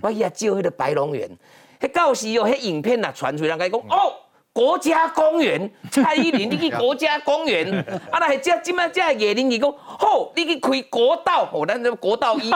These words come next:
Speaker 1: 国道三，
Speaker 2: <laughs>
Speaker 1: 啊，你都这，这选手咧，
Speaker 2: 高速公路袂使去哩，
Speaker 1: 袂嘛袂使去哩，
Speaker 2: 嗯。
Speaker 1: 所以我你会感觉讲，拄着这，那去拄着笑的。
Speaker 2: 嗯。
Speaker 1: 你甲看迄个柯佳嬿，伊偌衰得啊！
Speaker 2: 嗯。
Speaker 1: 伊迄款国家认证，迄款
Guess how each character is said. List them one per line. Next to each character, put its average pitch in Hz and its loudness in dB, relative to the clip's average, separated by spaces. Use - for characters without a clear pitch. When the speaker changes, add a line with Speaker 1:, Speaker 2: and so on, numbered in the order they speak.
Speaker 1:
国 202 2
道 247 2
三， 233 0
Speaker 2:
<laughs> - -8
Speaker 1:
啊， 247 0
你 - -2
都 233 2
这， 285 0
这 311 0
选 285 0
手 277 2
咧， 208 0
Speaker 2:
高 320 4
速 294 4
公 311 4
路 320 6
袂 220 2
使 226 2
去 202 2
哩， 165 4
Speaker 1:
袂 262 2
嘛 262 2
袂 240 0
使 320 0
去 262 0
哩， 175 0
Speaker 2:
嗯。 190 -8
Speaker 1:
所 359 0
以 349 0
我 330 -2
你 339 0
会 285 2
感 285 -4
觉 302 0
讲， 302 -4
拄 339 2
着 226 2
这， 254 0
那 269 0
去 262 -2
拄 277 0
着 180 0
笑 175 0
的。 110 -4
Speaker 2:
嗯。 247 -6
Speaker 1:
你 294 0
甲 320 2
看 320 0
迄 320 2
个 277 2
柯 277 0
佳 277 2
嬿， 247 0
伊 208 0
偌 165 0
衰 214 -2
得 147 0
啊！ 120 -2
Speaker 2:
嗯。 127 -6
Speaker 1:
伊 285 2
迄 349 -4
款 294 0
国 247 2
家 285 0
认 269 0
证， 254 0
迄 285 -2
款 285 2